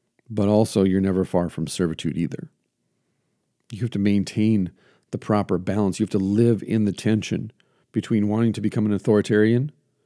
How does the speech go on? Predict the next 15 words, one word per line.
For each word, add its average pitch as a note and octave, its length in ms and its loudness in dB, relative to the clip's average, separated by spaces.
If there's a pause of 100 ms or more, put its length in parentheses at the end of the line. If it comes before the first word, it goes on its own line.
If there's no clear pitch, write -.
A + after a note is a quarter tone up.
(340)
and F#2+ 200 -6
dictating G#2 440 0
to - 120 -4
others, A#2+ 360 2 (260)
"This B2 280 2
is A#2 100 4
what A2+ 140 2
true A#2 160 0
freedom G#2 280 2
is, G2+ 200 2
now F#2+ 100 0
do A#2 320 4
it G2+ 60 4
or G2+ 100 2
else." - 460 -4